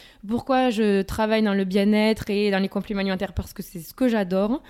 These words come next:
Pourquoi je suis avec Hugo ? Parce que je l'aime. <laughs> C'est-à-dire que le jour où je l'aime plus, ben, je partirai. Je resterai pas, euh, parce qu'il faut rester.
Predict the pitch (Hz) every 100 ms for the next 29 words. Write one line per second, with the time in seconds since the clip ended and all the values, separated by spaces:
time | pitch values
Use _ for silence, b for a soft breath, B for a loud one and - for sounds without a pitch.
0 | B - 226 - 247 247 240 202 220 220
1 | 233 208 233 196 - 247 214 170 202 359
2 | - _ - - 202 220 208 220 - 214
3 | 208 220 247 233 208 196 190 220 226 185
4 | 175 165 180 190 - 202 220 403 - B
5 | B B B 214 208 208 - 208 202 -
6 | 208 233 220 190 175 185 - 208 214 190
7 | 175 - 208 214 226 233